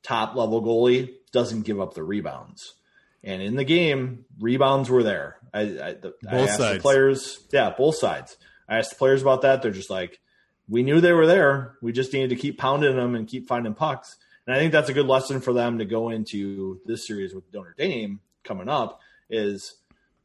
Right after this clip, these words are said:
Speaker 1: rebounds are there if you shoot in the right spots. So good, good, uh,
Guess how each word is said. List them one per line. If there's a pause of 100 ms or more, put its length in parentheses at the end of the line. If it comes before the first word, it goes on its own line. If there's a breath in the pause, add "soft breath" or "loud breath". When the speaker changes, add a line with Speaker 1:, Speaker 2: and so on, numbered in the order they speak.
(120)
Speaker 1:
rebounds
are
there
if
you
shoot
in
the
right
spots. (920)
So (1200)
good,
good,
uh,